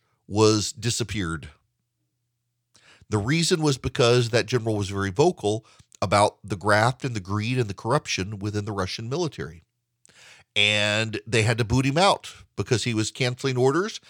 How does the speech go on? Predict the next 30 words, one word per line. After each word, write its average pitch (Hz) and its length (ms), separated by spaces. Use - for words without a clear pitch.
rearranging 131 560
orders. 170 360
He 131 120
was 113 320
pushing 151 340
investigations 139 920
of 131 100
corruption 196 680
and 113 240
graft. 127 640
He 131 60
was 113 180
pushing 143 400
cor-, 127 260
um, 117 380
bribery 156 640
investigations, 165 840
and 147 120
they 143 80
had 165 120
to 165 40
push 185 220
him 196 80
out. 220 160
He 143 60
was 127 100
causing 156 260
too 165 100
many 180 140
problems, 170 460